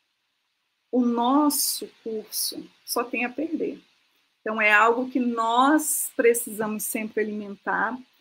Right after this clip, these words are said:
essa necessidade de engajamento dos alunos. O que pode acontecer via gestão acadêmica,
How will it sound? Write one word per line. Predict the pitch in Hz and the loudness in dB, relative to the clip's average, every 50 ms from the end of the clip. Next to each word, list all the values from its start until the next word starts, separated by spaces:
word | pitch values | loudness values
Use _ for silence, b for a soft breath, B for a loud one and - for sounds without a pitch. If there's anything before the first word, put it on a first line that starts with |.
| _ _ _ _ _ _ _ _ - | _ _ _ _ _ _ _ _ -2
essa | 208 214 214 214 - - - 226 | 0 0 2 2 2 2 0 0
necessidade | 226 226 240 247 302 381 403 403 381 370 - - - 302 269 277 285 - 254 214 226 214 214 196 190 196 190 | -2 0 2 4 4 4 4 2 0 -2 -2 0 2 2 2 2 0 -2 -2 -2 0 0 0 0 -2 -6 -6
de | 185 214 262 | -2 4 6
engajamento | 285 285 277 240 220 226 233 - 226 220 208 208 208 208 - 208 | 6 8 8 6 4 4 2 0 -4 -6 -8 -10 -12 -16 -18 -16
dos | 185 196 202 190 | -12 -12 -10 -8
alunos. | 196 180 180 180 170 170 - - - - - - - - _ _ _ _ _ - | -8 -8 -8 -8 -12 -14 -14 -14 -16 -16 -14 -14 -16 -18 _ _ _ _ _ -2
O | 302 294 | 0 2
que | 320 320 | 2 2
pode | - 311 262 226 233 | 4 4 2 2 2
acontecer | 233 - 262 240 240 226 226 - - - 214 196 202 | 0 -2 -2 -2 0 -2 -2 0 0 0 0 0 0
via | 202 196 196 233 247 247 240 220 208 | -4 -6 -4 -2 0 2 2 2 4
gestão | 226 - 208 208 - - - - - 233 233 240 269 320 370 - - _ _ _ _ - | 2 0 0 0 -2 -4 -4 -4 -4 -2 2 4 4 4 2 0 -8 _ _ _ _ -6
acadêmica, | - 233 - - 214 190 180 196 196 196 202 226 240 240 - 330 349 | -6 -6 -4 -4 -4 -4 -4 -4 -4 -6 -8 -10 -8 -6 -4 -4 -4